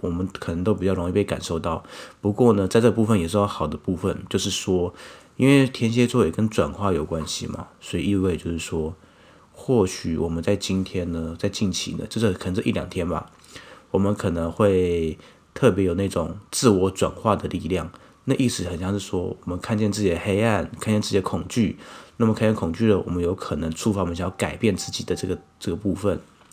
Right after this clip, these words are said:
哦，以前可能很懒惰啊，以前可能看到一件事情就很怕啊，可是或许今天可以深入的比较深刻的部分，然后，诶，为什么会这样子呢？那我好好的去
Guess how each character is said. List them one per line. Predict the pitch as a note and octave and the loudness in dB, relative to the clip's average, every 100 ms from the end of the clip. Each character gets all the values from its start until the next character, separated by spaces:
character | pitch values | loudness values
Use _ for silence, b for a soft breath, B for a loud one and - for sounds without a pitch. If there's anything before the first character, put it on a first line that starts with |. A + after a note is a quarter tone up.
| - | -12
哦， | - F#2+ F2+ F#2 | -4 -2 0 -2
以 | F#2 | -2
前 | F#2 - G#2 | -2 0 0
可 | G#2 | 0
能 | F#2 F#2 | -2 0
很 | G2+ | 0
懒 | F#2 E2 | -2 0
惰 | A2 | 2
啊， | G#2+ G2+ G#2 B B B B | 2 2 -2 B B B B
以 | - | -2
前 | G2 A2 | 2 2
可 | G#2+ | 2
能 | F2+ | -2
看 | F#2 A#2 | 0 2
到 | A2 | 2
一 | |
件 | G2+ | 2
事 | G2+ | 0
情 | G#2 | 0
就 | F2 | 0
很 | |
怕 | D2 - A#2+ | -4 -4 0
啊， | F#2+ E2+ F2+ - B B | 2 0 -4 -8 B B
可 | - F#2+ | -6 -2
是 | A#2+ | 0
或 | D3 C#3 | 4 4
许 | E2 | 4
今 | - A2+ | 2 2
天 | A2 A2 A2 | 4 2 0
可 | G2 F2 | -2 0
以 | F#2 E2+ | 0 0
深 | - F#2+ | -2 0
入 | G#2 G2 | 2 0
的 | F2 E2 | 0 -2
比 | D2+ | -2
较 | E2+ | -4
深 | F2+ - F2+ | -2 -2 -2
刻 | F#2 G2+ | -2 -2
的 | D#2 | -2
部 | - F#2 | -2 -2
分， | - F#2+ G#2+ B B B - | -2 -4 -6 B B B -8
然 | F2+ | -4
后， | F#2 | -2
诶， | E2 G2 B2+ B B B B | 0 0 -2 B B B B
为 | - | 2
什 | D3 | 4
么 | |
会 | G2 G#2+ | 4 2
这 | A#2 | 2
样 | G2 | 0
子 | F#2 | -2
呢？ | E2+ E2 F2 | -4 -4 0
那 | G#2 | 2
我 | F#2+ | 2
好 | E2 | 0
好 | F2 E2+ | -2 -2
的 | D#2+ | -4
去 | D#2 - G2 E2+ | -6 -2 0 0